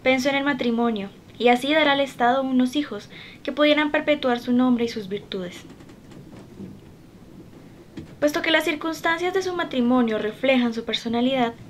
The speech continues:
no puedo dejar de referirme a ellas. Uno de sus más íntimos amigos era un comerciante que, debido a numerosos contratiempos, cayó en la miseria tras gozar de una muy desahogada situación.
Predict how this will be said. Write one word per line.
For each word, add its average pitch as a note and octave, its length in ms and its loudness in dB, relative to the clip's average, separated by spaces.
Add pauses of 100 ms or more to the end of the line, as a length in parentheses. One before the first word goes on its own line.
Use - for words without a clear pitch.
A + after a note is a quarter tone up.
(440)
no C4 340 4
puedo D4+ 180 6
dejar C4+ 320 4
de B3+ 100 2
referirme A3+ 560 -2
a G3+ 80 -2
ellas. G3 340 -6 (2250)
Uno F4 200 2
de G4 120 4
sus D4 180 -4
más C4+ 380 0
íntimos D4+ 440 -2
amigos A#3+ 600 0
era A#3+ 180 4
un A#3+ 60 2
comerciante A3+ 760 -2 (380)
que, A#3 320 2 (160)
debido B3+ 400 4
a E4 60 2
numerosos B3+ 500 0
contratiempos, A3+ 800 -2 (460)
cayó C4 260 4
en C4 100 2
la C#4 80 0
miseria B3 480 0
tras A3+ 220 -4
gozar A3+ 300 -4
de A3+ 80 -2
una A3+ 180 -2
muy B3+ 340 2
desahogada G#3 500 -4
situación. G3 520 -10